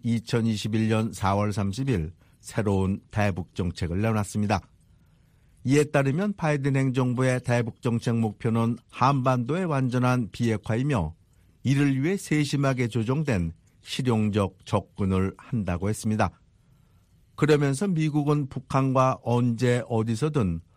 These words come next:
만날 용의가 있다고 밝혔습니다.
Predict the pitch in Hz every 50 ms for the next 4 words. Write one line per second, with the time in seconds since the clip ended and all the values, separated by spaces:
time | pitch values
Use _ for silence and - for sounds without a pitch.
0 | _ _ - - 101 104 107 104 101 104 101 98 101 98 - 113 104 101 104 104
1 | 98 90 104 98 95 82 - - 90 82 85 85 110 107 - - 113 - - 117
2 | 110 107 110 92